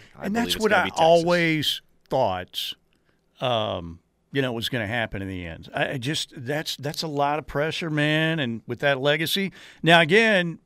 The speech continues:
Speaker 2: Parker, if Oklahoma right now, Sean, I'll get back to your text here in a minute, maybe at the first of the hour. But, uh, if Oklahoma right now is eight and one rather than five and four, where do you think Colton Vasek would be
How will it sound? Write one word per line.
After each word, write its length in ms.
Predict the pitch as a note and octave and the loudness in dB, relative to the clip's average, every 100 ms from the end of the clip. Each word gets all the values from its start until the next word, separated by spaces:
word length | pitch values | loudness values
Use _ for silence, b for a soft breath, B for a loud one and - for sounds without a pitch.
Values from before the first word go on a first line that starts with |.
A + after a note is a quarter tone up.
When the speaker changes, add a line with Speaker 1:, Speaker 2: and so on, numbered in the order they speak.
| _ | _
Speaker 2:
Parker, 400 | F3 A3 - E3 | 0 0 0 0
if 140 | D#3 | 2
Oklahoma 500 | E3 F#3 F3 D#3+ G#3 | 2 2 2 2 2
right 260 | E3+ C3+ B2+ | 2 2 2
now, 360 | A#2+ B2 B2+ C3 b b b | -2 -4 -4 -8 b b b
Sean, 300 | - E3+ D#3+ | 0 2 2
I'll 120 | D3+ | 0
get 160 | C3 | 0
back 200 | B2+ B2 | 0 0
to 60 | A2 | -2
your 80 | A#2 | -8
text 300 | - B2 - | -6 -4 -4
here 100 | A#2 | -4
in 60 | A2 | -2
a 40 | |
minute, 220 | A2 A2 | -2 -2
maybe 200 | A#2 A#2 | -2 -4
at 80 | A2 | -4
the 40 | |
first 280 | - A2+ - | -6 -8 -8
of 40 | G2 | -6
the 140 | F#2+ | -6
hour. 220 | F#2+ F#2+ B B B B | -6 -8 B B B B
But, 520 | A2+ D#3 D#3 D3+ - - - | 2 4 4 4 0 0 0
uh, 500 | C#3 C3 B2+ A#2+ A2+ G#2 _ _ _ | 2 4 4 2 0 -6 _ _ _
if 160 | G#3+ | -2
Oklahoma 760 | C3+ E3+ E3 C#3+ F#3 F#3 D#3 C#3 | 0 0 0 0 0 0 0 0
right 300 | C3+ C#3+ D3 | 2 0 2
now 280 | C#3 C#3+ C3+ | 2 2 2
is 120 | A2+ | 2
eight 160 | D3 | 2
and 100 | C#3+ | 0
one 520 | B2+ D3 F3 C#3+ C#3 B2+ | 0 2 4 2 0 2
rather 240 | B2+ C3 | 2 4
than 260 | C3 B2+ A#2 | 2 2 -2
five 380 | - C3+ B2+ | 2 6 6
and 100 | A#2+ | 4
four, 400 | - D#3+ D#3+ A#2+ | -2 0 2 2
where 140 | A2+ B2+ | 0 0
do 60 | |
you 40 | B2 | 0
think 280 | - B2 A#2+ | 0 -2 -2
Colton 260 | B2+ A#2 | -4 -2
Vasek 420 | G#2+ G2+ G2+ A2 G#2+ | -2 -2 -2 -4 -6
would 120 | F#2+ | -8
be 180 | F#2+ | -8